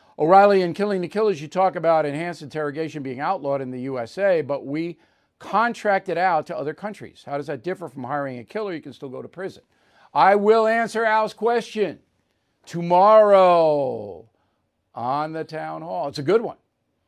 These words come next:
And a lot of the questions are really good, and they're interesting, and we're gonna have fun. That's the most important thing. This town hall is gonna be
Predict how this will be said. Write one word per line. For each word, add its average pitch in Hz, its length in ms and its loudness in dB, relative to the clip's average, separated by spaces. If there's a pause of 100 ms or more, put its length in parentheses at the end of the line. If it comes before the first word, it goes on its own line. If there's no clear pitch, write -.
(420)
And 170 140 0
a 165 40 0
lot 185 340 2
of 247 60 2
the 226 80 0
questions 185 340 -2
are 135 120 -8
really 151 580 -6
good, 151 400 -6
and 131 200 -12
they're 147 160 -8
interesting, 147 460 -12 (280)
and 127 100 -10
we're 180 160 -4
gonna 175 140 -2
have 131 180 -10
fun. 220 340 -6
That's 175 220 -12
the 233 60 -20
most 220 200 -14
important 208 320 -14
thing. 190 120 -10
This 143 120 -14
town 175 160 -14
hall 175 140 -16
is 147 60 -20
gonna 143 140 -16
be 127 120 -16